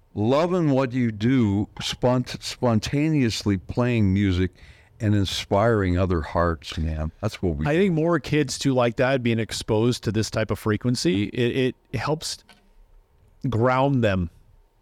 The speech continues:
Speaker 1: Oh.
Speaker 2: into themselves.
Speaker 1: Hey, man,
Speaker 2: So they don't get
Speaker 1: attention
Speaker 2: swept
Speaker 1: spans
Speaker 2: up. Right.
Speaker 1: suck today,
Speaker 2: They
Speaker 1: by
Speaker 2: do.
Speaker 1: the way.
Speaker 2: <laughs> They absolutely do. But it does prevent them from getting swept up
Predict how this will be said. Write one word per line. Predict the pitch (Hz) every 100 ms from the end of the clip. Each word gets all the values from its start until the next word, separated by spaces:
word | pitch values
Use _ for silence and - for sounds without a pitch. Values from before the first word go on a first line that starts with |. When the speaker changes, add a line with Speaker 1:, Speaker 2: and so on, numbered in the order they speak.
| -
Speaker 1:
Oh. | 101 -
Speaker 2:
into | 143 127
themselves. | 120 107 120 123 185 - -
Speaker 1:
Hey, | 135 107
man, | 90 87 87
Speaker 2:
So | 139
they | 143
don't | 139
get | 147
Speaker 1:
attention | 190 - 147
Speaker 2:
swept | 156 165
Speaker 1:
spans | 123 113 127 - 135
Speaker 2:
up. | 127
Right. | 123
Speaker 1:
suck | 156 -
today, | - 90 78 67
Speaker 2:
They | 135 143
Speaker 1:
by | 104
Speaker 2:
do. |
Speaker 1:
the | 117
way. | 92 - -
Speaker 2:
<laughs> | 339 - - 311 - - -
They | 220 220
absolutely | 202 165 165 185 180 170
do. | 156 143 110 - - -
But | 165
it | 165
does | 175 196
prevent | - 180 151 170
them | 185 175
from | 185 147
getting | 156 175
swept | - - 127 175 -
up | 123 196 107 -